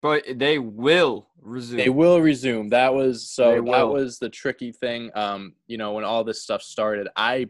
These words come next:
Speaker 2: personally had a very bad feeling that the season was gonna come to a halt.
Speaker 1: Right.
Speaker 2: Because, you know, I, I guess I'll just jump into it. When everything coming into the bubble, you know, it,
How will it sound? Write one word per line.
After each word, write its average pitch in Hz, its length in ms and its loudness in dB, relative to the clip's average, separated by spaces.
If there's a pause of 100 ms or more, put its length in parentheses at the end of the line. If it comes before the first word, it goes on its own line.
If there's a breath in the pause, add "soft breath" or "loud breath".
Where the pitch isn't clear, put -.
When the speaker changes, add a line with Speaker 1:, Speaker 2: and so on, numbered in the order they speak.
Speaker 2:
personally 104 420 -8
had 98 140 -6
a 95 40 -8
very 98 220 -6
bad 95 260 -10
feeling 98 560 -14
that 98 300 -6
the 98 80 -14
season 95 380 -14
was 95 160 -14
gonna 92 300 -14 (120)
come 98 160 -12
to 92 120 -10
a 87 40 -6
halt. 87 320 -8 (320)
Speaker 1:
Right. 117 320 0
Speaker 2:
Because, 98 600 -8 (960 soft breath)
you 113 80 -6
know, 113 100 2
I, 120 240 2
I 127 100 2
guess 127 200 0
I'll 123 100 2
just 107 220 -12
jump 110 240 -4
into 104 320 -6
it. 98 160 -4 (300)
When 120 260 -4
everything 147 720 -4 (100)
coming 123 260 -8
into 117 260 -10
the 113 120 -6
bubble, 95 580 -4 (760)
you 120 60 -10
know, 98 280 -6 (260)
it, 127 120 -4